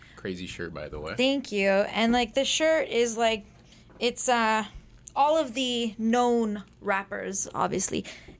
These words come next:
Speaker 2: And, um, yeah, I saw this shirt online and they got me. But,
Speaker 1: Mm-hmm.
Speaker 2: um, yeah, no, I've, I've always loved, um, D Jing, and it never really came about until covid. Because I always had that dream when I was little.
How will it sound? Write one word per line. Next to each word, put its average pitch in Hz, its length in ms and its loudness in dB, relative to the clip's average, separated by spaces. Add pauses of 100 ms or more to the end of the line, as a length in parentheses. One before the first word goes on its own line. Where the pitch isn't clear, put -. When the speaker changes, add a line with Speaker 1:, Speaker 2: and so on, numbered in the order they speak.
Speaker 2:
And, 208 340 0
um, 185 340 0
yeah, 202 240 0
I 165 40 -8
saw 185 240 -2
this 185 180 0
shirt 196 200 2
online 190 340 2
and 185 120 0
they 185 120 -2
got 185 240 -2
me. 214 200 -2
But, 214 360 0
Speaker 1:
Mm-hmm. 185 320 -10 (240)
Speaker 2:
um, 196 580 2 (360)
yeah, 220 260 2
no, 202 160 2
I've, 196 260 2
I've 226 180 0
always 254 380 2
loved, 196 460 2 (100)
um, 185 260 4
D 190 200 0
Jing, 285 400 0
and 196 160 2
it 190 220 2
never 214 360 4
really 208 240 4
came 208 220 2
about 185 320 2
until 190 240 0
covid. 196 500 2 (680)
Because 214 580 2
I 208 160 0
always 226 360 2
had 220 160 0
that 185 160 2
dream 202 300 4
when 190 100 6
I 175 80 6
was 170 140 0
little. 175 420 4